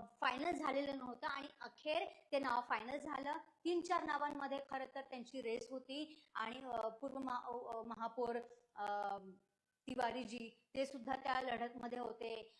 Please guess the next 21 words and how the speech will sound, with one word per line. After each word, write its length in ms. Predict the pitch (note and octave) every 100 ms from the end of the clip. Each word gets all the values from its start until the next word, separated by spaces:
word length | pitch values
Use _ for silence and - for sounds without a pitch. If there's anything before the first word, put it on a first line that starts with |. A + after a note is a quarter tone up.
| _
अ, 220 | G#3 A3 G#3+
भाजपचे 560 | G3+ A#3 B3+ C4+ -
एक 140 | C4 B3+
नेते 240 | B3 B3+
आहेत 380 | A#3+ A#3 A#3 A#3
जयप्रकाश 540 | A3 A#3 A3+ - A#3+ G#3+
गुप्ता 320 | - - A#3
ते 160 | A#3 C#4
सुद्धा 280 | C#4 B3
त्या 120 | A#3+ A#3
लढतमध्ये 520 | A3+ A3 A3 G#3+ G#3+
होते 520 | G#3 - G#3 G#3 - -
आणि 400 | A3+ C#4 C#4 G3 G3+
यांच्यामधून 840 | A#3 B3+ - F#4 E4+ D#4+ D#4+ -
खरं 140 | D4 C#4+
तर 100 | D4
कोणाला 440 | D4 D4 C#4 C#4 C#4+
तिकीट 400 | C#4+ - C#4 C4
मिळणार 340 | C4 B3 C4 - - -
याची 680 | G3 A3+ A#3+ A#3+ D#4 D#4+ -
आपसातच 800 | A#3+ - - D#4+ D4 E4+ D#4 -